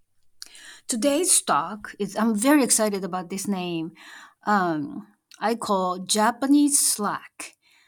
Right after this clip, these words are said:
It's a chat work. Uh, Japanese ticker symbol four four four eight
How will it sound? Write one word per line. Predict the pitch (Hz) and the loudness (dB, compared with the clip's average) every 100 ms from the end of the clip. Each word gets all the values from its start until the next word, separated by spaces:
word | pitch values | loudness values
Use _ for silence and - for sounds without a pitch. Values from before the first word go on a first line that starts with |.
| _ - | _ -16
It's | 190 196 | -12 -10
a | |
chat | 190 - 269 - | -6 0 0 0
work. | 202 190 - - - - _ _ _ | -6 -8 -12 -12 -14 -14 _ _ _
Uh, | 185 190 185 196 214 | -12 -10 -10 -10 -10
Japanese | 202 214 214 226 220 214 | -2 -2 0 0 2 0
ticker | - 226 208 | -2 0 2
symbol | 208 208 202 190 202 202 - - - - | 2 2 2 0 -2 -6 -18 -20 -20 -12
four | - - 233 226 | -2 4 6 6
four | 220 220 | 4 4
four | 214 226 208 208 | 4 4 2 2
eight | 226 247 254 - | 0 0 0 -4